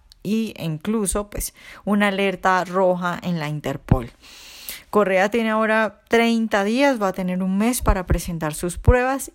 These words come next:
y si no logra convencer al juez,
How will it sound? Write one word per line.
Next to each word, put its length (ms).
y 280
si 220
no 220
logra 400
convencer 460
al 120
juez, 380